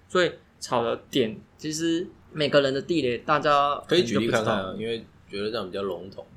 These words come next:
Speaker 1: 哦。
Speaker 2: 可以举一个实际的例子。
Speaker 1: 像我，我的话，曾经就是因为一次，因为阿燕她红灯直接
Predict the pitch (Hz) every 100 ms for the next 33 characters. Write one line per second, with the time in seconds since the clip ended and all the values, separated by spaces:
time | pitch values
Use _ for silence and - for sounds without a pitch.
0 | - 170 143 120 95 92 92 - 90 98
1 | 87 87 - - - - 190 147 117 113
2 | 120 - 135 131 135 165 160 143 - -
3 | - 151 147 156 165 160 156 156 156 147
4 | - 127 - 151 131 120 - _ _ 143
5 | 139 131 143 139 143 135 117 - - -
6 | 143 135 135 135 127 - _ - - 131
7 | 131 139 147 127 131 - _ _ _ -
8 | - - 117 135 127 123 123 123